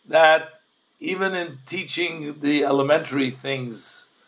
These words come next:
Aleph Beis, Ivra Chumash, you should be able to tell the teacher is a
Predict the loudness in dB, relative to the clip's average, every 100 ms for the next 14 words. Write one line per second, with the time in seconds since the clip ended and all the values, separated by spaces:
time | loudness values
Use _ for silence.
0 | _ _ _ _ 4 6 4 2 2 2
1 | -4 -4 -4 -4 -4 -2 -2 -4 -6 -2
2 | 2 2 2 -4 -2 2 2 0 -6 -10
3 | -12 -8 -6 -6 -8 -8 -6 -6